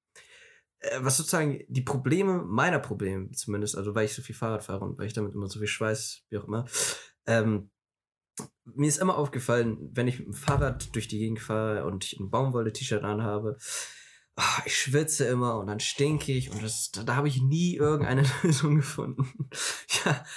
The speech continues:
genau, genau, genau sowas, genau sowas. Und ich habe nie eine, eine für mich, ja, an-, angemessene Lösung gefunden. Oh ja, man sieht's, man sieht's. Uff,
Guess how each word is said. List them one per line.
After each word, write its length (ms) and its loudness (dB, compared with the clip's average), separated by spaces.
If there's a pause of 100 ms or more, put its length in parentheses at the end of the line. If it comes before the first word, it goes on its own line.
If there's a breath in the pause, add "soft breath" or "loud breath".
(240 loud breath)
genau, 480 4
genau, 420 4
genau 240 2
sowas, 380 4
genau 180 6
sowas. 320 2 (320 loud breath)
Und 80 2
ich 80 4
habe 180 0
nie 560 2
eine, 480 2
eine 280 0
für 180 0
mich, 500 0 (280)
ja, 320 0
an-, 260 -2
angemessene 600 2
Lösung 320 2
gefunden. 520 -4 (440 soft breath)
Oh 120 0
ja, 380 0
man 160 -6
sieht's, 260 -12
man 140 -8
sieht's. 300 -12 (580 loud breath)
Uff, 480 -8